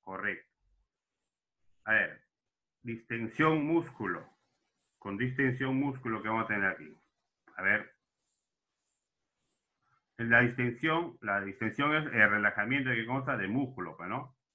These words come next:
La distensión es el relajamiento en que se va a producir, obviamente, del músculo cuando estamos estresados. Entonces, en este caso vamos a tener la fisura hueso, pues, ¿no? La fisura hueso.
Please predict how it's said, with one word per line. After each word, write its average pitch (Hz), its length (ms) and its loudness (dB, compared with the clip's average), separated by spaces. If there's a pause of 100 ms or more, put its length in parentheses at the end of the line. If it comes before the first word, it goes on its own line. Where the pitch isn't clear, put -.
(720)
La 92 100 -6
distensión 120 560 -4
es 120 120 -4
el 110 100 2
relajamiento 110 880 -2
en 90 240 -10
que 90 80 -10
se - 120 -10
va 104 80 0
a - 40 -8
producir, 104 300 -6
obviamente, 101 300 -2
del 104 100 0
músculo 127 340 0
cuando 82 160 -8
estamos 98 200 -6
estresados. 117 540 2 (680)
Entonces, 95 260 -10
en 127 60 0
este 131 180 -4
caso 131 260 6
vamos 131 180 0
a 127 80 -2
tener 127 280 0
la 95 160 2
fisura 143 640 -2
hueso, 120 500 -2
pues, - 140 -20
¿no? 120 160 -10 (160)
La 101 160 -6
fisura 113 520 -8 (380)
hueso. 90 220 -20